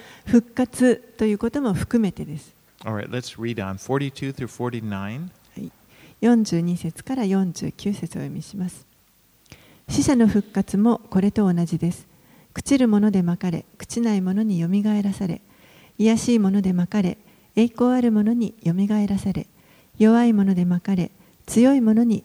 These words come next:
Speaker 1: よみがえらされ、血肉の体でまかれ、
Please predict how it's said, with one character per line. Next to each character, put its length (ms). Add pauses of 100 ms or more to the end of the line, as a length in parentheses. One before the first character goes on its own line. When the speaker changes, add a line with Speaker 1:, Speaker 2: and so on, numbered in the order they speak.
Speaker 1:
よ 120
み 120
が 140
え 60
ら 100
さ 160
れ、 140 (500)
血 240
肉 220
の 140
体 340
で 100
ま 160
か 140
れ、 180